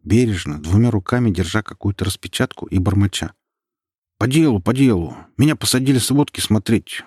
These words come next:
Вдруг что похожее всплывет». «И?» «На прошлой неделе в заводском районе пропал мальчик.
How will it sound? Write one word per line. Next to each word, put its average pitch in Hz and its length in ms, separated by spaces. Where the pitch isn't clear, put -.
Вдруг 110 240
что - 160
похожее 101 460
всплывет». - 600
«И?» 139 300
«На 107 100
прошлой 135 340
неделе 139 420
в 90 60
заводском 117 460
районе 120 560
пропал 127 320
мальчик. - 520